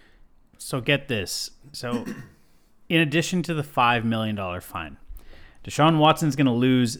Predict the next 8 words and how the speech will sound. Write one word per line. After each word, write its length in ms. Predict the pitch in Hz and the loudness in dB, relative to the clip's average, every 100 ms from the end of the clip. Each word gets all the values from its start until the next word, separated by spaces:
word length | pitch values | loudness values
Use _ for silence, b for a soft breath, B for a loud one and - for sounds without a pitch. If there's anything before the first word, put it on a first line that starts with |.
| - | -8
six 340 | - 160 - | -4 -2 0
hundred 280 | 147 139 135 | 0 2 2
and 140 | 123 113 | 0 0
thirty-two 800 | 127 123 117 - 120 117 123 - | -2 -2 -4 -6 -4 -4 -8 -8
thousand 460 | 123 113 107 110 104 | -4 -4 -4 -6 -6
five 340 | - 113 123 | -2 -2 -2
hundred 240 | 123 117 98 | -4 -4 -4
dollars 520 | 92 98 120 156 | -8 -8 -6 -8